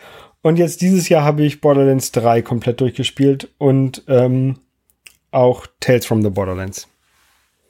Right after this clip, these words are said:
Und <laughs> aktuell spiele ich, ähm, Borderlands eins nochmal wieder, und zwar endlich im Koop mit Arne.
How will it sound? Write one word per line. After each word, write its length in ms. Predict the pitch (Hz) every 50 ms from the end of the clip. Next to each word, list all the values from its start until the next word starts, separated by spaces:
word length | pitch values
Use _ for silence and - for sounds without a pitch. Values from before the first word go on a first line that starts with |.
| _ _ _ _ _ _ _ _ - - _ _
Und 400 | - 165 165 202 214 - - - 156 104 - - - - - -
<laughs> 360 | - - _ _ _ _ _
aktuell 680 | - 175 185 180 - - 190 170 165 165 180 196 220 220
spiele 320 | 214 - - - 180 180
ich, 200 | 185 - - -
ähm, 180 | - 147 143 143
Borderlands 400 | 143 165 156 147 147 143 147 143
eins 380 | - - 143 165 202 202 208 -
nochmal 300 | 190 170 185 190 180 175
wieder, 280 | 190 185 196 208 240
und 160 | 208 165 151
zwar 220 | - - 156 143 139
endlich 520 | - - 156 143 - 160 143 - - -
im 200 | 143 123 123 -
Koop 320 | - - 175 185 180 175 -
mit 200 | 156 139 - -
Arne. 460 | 123 120 131 139 143 151 151 156